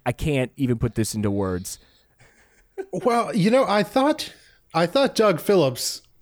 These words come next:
Speaker 2: had potential to backfire on me to an extent, but in a way that I'm totally fine with because,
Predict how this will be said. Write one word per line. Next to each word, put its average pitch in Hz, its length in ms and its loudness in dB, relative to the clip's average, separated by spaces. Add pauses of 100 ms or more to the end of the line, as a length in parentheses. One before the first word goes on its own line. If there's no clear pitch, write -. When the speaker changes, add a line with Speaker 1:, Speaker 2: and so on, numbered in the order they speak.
(140)
Speaker 2:
had 165 280 0
potential 156 640 2
to 139 320 0
backfire 151 840 2
on 151 220 2
me 147 180 4
to 156 220 2
an 127 60 2
extent, 131 540 0
but 139 140 -2
in 139 120 2
a 143 40 2
way 139 240 2
that 123 160 0
I'm 120 220 0
totally 127 340 2
fine 143 320 0
with 110 220 -4
because, 113 640 -8